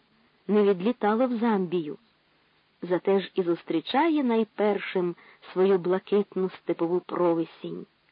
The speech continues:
"Давай, давай!" — гукне Чередниченко вгору. "Якраз тебе нам для повної гармонії треба!" Світлішатиме і світлішатиме повсюди,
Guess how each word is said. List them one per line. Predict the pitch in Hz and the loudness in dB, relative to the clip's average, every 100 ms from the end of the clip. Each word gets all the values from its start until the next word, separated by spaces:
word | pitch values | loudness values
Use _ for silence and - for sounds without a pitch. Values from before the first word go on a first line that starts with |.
| _ _ _ _ _ _ _ _ - | _ _ _ _ _ _ _ _ -16
"Давай, | 170 190 277 330 330 | -4 0 2 2 2
давай!" — | 294 302 302 302 294 226 185 - _ - | 0 0 0 0 -4 -6 -10 -14 _ -8
гукне | 175 185 190 185 | -4 0 0 0
Чередниченко | 175 170 175 175 180 180 175 | 0 0 -2 -2 -2 0 0
вгору. | 165 175 180 170 160 _ _ _ _ _ _ - | 0 2 2 0 -4 _ _ _ _ _ _ -10
"Якраз | 170 175 - 349 415 339 - | -4 -4 -4 0 0 0 -2
тебе | 254 214 247 | 0 2 2
нам | 226 208 | 2 2
для | 185 202 | 0 2
повної | 196 185 190 180 | 2 2 2 0
гармонії | 180 185 190 170 165 165 | 2 0 0 0 0 -4
треба!" | - 180 170 156 - - _ _ _ _ _ _ _ _ _ _ _ _ _ _ _ _ _ - | -4 -6 -6 -6 -12 -18 _ _ _ _ _ _ _ _ _ _ _ _ _ _ _ _ _ -14
Світлішатиме | 196 185 175 175 277 285 277 262 233 214 | -6 -6 -2 0 0 0 -4 -4 -2 -2
і | |
світлішатиме | - 156 - 151 233 - 226 220 208 | -2 -6 -4 -2 0 -2 -4 -2 0
повсюди, | 202 196 - 202 208 196 190 | 0 -2 -4 0 2 0 -2